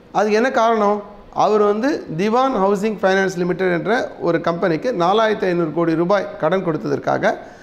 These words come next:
அறுநூறு கோடி ரூபாய் கையூட்டாக, லஞ்சமாக பெற்றுவிட்டார். அவங்களுடைய புதல்விகள் நடத்தக்கூடிய ஒரு போலியான கம்பெனி மூலமா அந்த அறுநூறு கோடி ரூபாய் லஞ்சம் வாங்குது, வாங்க, வாங்கியிருக்காங்க அப்படிங்கிறது அவர் மேல இருக்கக்கூடிய குற்றச்சாட்டு.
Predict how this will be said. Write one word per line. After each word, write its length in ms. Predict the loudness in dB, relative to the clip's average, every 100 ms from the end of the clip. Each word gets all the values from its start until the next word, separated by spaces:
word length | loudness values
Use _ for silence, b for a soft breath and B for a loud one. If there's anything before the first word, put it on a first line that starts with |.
| B B
அறுநூறு 480 | 0 2 2 2 2
கோடி 300 | 2 2 2
ரூபாய் 340 | 0 2 0 -2 -10 -18 -20 -20 -20 -6 0
கையூட்டாக, 800 | 2 2 2 2 0 2 0 2
லஞ்சமாக 600 | 0 2 2 2 0 0
பெற்றுவிட்டார். 680 | -2 0 0 2 2 2 -2 -10 -18 -20 -2
அவங்களுடைய 800 | 0 2 2 2 2 2 2 0
புதல்விகள் 760 | 0 0 2 2 2 0 -2 -6 -4
நடத்தக்கூடிய 680 | -2 0 -2 -2 -2 0 0 -4 B B 0
ஒரு 300 | 2 2 0
போலியான 600 | 2 4 4 2 2 0
கம்பெனி 340 | -2 0 0 2
மூலமா 280 | 0 0
அந்த 240 | 0 2 2
அறுநூறு 280 | 2 2 2
கோடி 180 | 0
ரூபாய் 200 | 2 2
லஞ்சம் 280 | 2 0 0
வாங்குது, 340 | 2 0 -2 -8
வாங்க, 320 | -2 0 0
வாங்கியிருக்காங்க 840 | 0 0 0 0 0 0 0 0 0
அப்படிங்கிறது 300 | 0 -2 0
அவர் 240 | 0 2 2
மேல 200 | 0 0
இருக்கக்கூடிய 380 | -2 0 0 0
குற்றச்சாட்டு. 480 | -6 -4 -4 -6